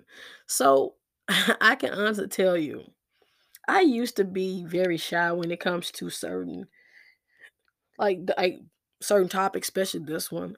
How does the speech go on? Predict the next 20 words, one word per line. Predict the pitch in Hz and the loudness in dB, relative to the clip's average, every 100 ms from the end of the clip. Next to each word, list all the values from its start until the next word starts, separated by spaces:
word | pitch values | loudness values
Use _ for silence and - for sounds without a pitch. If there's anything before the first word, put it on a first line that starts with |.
| - | -4
But | 202 | 0
I | 311 | 0
think | 349 381 | 0 -4
it's | 349 - | -4 -6
very | - - - 302 | -6 -4 -2 -2
important. | 190 - 185 180 156 143 - 156 _ _ _ _ _ _ _ _ _ _ _ _ - - | -6 -6 -4 -4 -6 -14 -18 -20 _ _ _ _ _ _ _ _ _ _ _ _ -16 -6
I | 226 | -2
believe | 233 247 | 0 -2
fellatio | 185 170 185 - 175 170 - | -2 0 0 -2 -6 -6 -6
is | 143 - | -10 -10
very | 190 185 180 175 175 - _ _ _ - _ _ - | -4 -2 -2 -4 -8 -14 _ _ _ -20 _ _ -12
important. | 185 202 185 - | 2 6 6 2
I | 196 | 0
hope | 190 | 0
I'm | 165 | -2
saying | - 175 147 | -6 -8 -8
it | |
right. | 104 104 76 _ _ _ _ _ 190 | -10 -10 -12 _ _ _ _ _ 0
But | 185 170 - | 2 2 0
it's, | 262 - - | -6 -6 -16